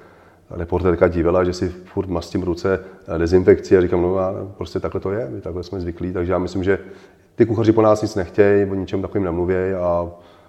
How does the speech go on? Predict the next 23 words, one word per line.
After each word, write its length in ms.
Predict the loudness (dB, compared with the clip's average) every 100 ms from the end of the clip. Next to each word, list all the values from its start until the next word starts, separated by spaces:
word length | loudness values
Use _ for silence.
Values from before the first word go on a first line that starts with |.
| _
myslím, 220 | -10 -6
že 60 | -2
oni, 160 | 0 0 -2 -6 -14 -14
eh, 280 | -12 -10 -10
jakoby 260 | -6 -4
vědí, 220 | -2 -2
do 100 | -4
čeho 220 | -2 -2 0
jdou, 320 | 0 -2 -2
že 120 | -4
prostě 340 | -6 -8 -4
oni 220 | -4 -4 -6
jsou 160 | -4
většinou 320 | -6 -4 -6
ty, 220 | -4 -4 -4 -12 -20 _ _
ty, 380 | 2 4 4 0 -10 -12 -10
eh, 20 | -8 -8 -10 -12
v 60 |
těch 140 | -12 -10
cizích 260 | -6 -4
zemích 240 | -2 -2 -4
jsou 120 | -6
většinou 480 | -6 -6 -8 -8